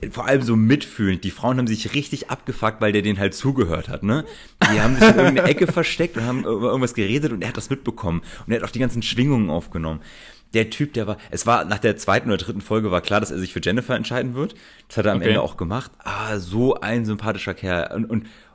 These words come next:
Speaker 1: und der ist so hübsch. Leck mich am Arsch, ist der hübsch.
Speaker 2: <laughs>
Speaker 1: Ähm,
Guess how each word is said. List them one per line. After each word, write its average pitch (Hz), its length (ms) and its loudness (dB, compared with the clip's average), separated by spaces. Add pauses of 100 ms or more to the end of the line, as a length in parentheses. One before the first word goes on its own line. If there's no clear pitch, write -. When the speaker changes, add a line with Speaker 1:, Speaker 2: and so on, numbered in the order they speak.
Speaker 1:
und 92 120 -2
der 92 120 0
ist 90 140 -8
so 82 160 -2
hübsch. - 280 -4 (460)
Leck 107 320 0
mich - 240 -2
am 87 160 -6
Arsch, 85 260 -6
ist - 180 -12
der 73 140 -8
hübsch. - 240 -10 (380)
Speaker 2:
<laughs> 190 720 4 (1080)
Speaker 1:
Ähm, 101 340 0